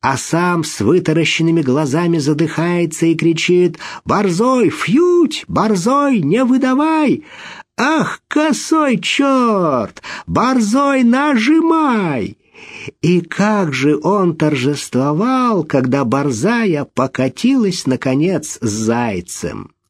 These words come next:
Так всю охоту и не отставал он от нас. А потом, как приехали вечером домой: «Но, — говорит, — ваше сиятельство, одно могу сказать: уважил.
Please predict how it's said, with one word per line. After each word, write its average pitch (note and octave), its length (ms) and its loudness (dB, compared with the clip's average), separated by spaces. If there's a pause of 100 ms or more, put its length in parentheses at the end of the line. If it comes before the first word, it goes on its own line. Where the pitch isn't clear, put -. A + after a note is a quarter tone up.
(800)
Так F#3 340 -2
всю E3+ 400 0
охоту D#3+ 720 0
и C#3 280 0
не C#3+ 160 0
отставал C#3 920 -2
он A2+ 240 2
от G2+ 180 -4
нас. F#2+ 520 -2 (680)
А A#2+ 100 -2
потом, C3 340 2
как A2+ 220 -4
приехали B2 520 2
вечером A2 520 0
домой: A2 580 0 (760)
«Но, — D#3 400 0
говорит, — C#3 600 0
ваше F2 360 -2
сиятельство, E2 1160 -4
одно G2 500 -2
могу D#3 340 0
сказать: G#2 1040 -4 (220)
уважил. F#2 1000 -2